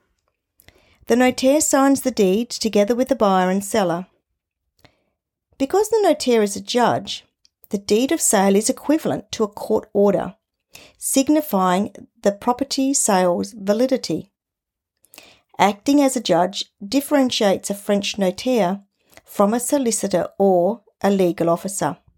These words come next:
The notaire looks after the interests of the government, while a solicitor or legal officer looks after a client's interests. It's the responsibility of the French notaire to inform a f-, non-French speaking buyer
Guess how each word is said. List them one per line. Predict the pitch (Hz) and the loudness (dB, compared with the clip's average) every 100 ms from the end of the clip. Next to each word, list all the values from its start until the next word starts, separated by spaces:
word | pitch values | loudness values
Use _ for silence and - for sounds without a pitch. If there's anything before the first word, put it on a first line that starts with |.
| _ _ _ _ _ _ _ - _ - _ - | _ _ _ _ _ _ _ -20 _ -20 _ -2
The | 247 | 2
notaire | 262 262 - 269 277 | 4 2 2 4 4
looks | 294 302 - | 2 0 0
after | - 233 233 | 0 0 -2
the | 226 | -6
interests | - 214 - 220 | -4 -4 -6 -4
of | - 202 | -2 -2
the | 208 | 0
government, | 190 196 196 277 - | -2 0 -2 -4 -6
while | 226 202 196 | 0 2 2
a | |
solicitor | 196 202 202 - 262 294 | 0 -2 -4 -2 0 0
or | 214 | 0
legal | 208 202 202 - | 0 0 -2 -2
officer | 180 196 - 226 - | -4 -4 -4 -4 -4
looks | 190 185 - - | -6 -8 -8 -2
after | 202 240 - 190 196 | -2 -2 -4 -4 -6
a | |
client's | - 180 160 - - | -8 -6 -4 -6 -2
interests. | 269 277 165 156 - - _ _ _ _ _ _ _ _ _ _ _ _ _ _ _ _ - | -2 -2 -4 -6 -8 -14 _ _ _ _ _ _ _ _ _ _ _ _ _ _ _ _ -2
It's | 311 - | 0 0
the | 339 | 0
responsibility | 339 - 370 415 453 415 403 294 269 | 0 0 0 0 0 0 2 0 2
of | 240 | 0
the | 233 | -2
French | 240 240 233 - | -2 0 -2 -2
notaire | 220 202 - 190 175 196 _ - - - | -2 -2 -4 -2 -4 -6 _ -20 -20 -4
to | 247 | 0
inform | 240 - 262 294 | 0 2 2 2
a | 320 | 2
f-, | 269 - - _ | 0 -4 -20 _
non-French | 214 233 277 294 370 - - 220 208 - - | -4 0 2 0 -4 -12 -2 0 0 -4 -10
speaking | - - 247 233 220 | -10 -6 -6 -2 -4
buyer | 196 185 - 262 | -2 -2 -2 -4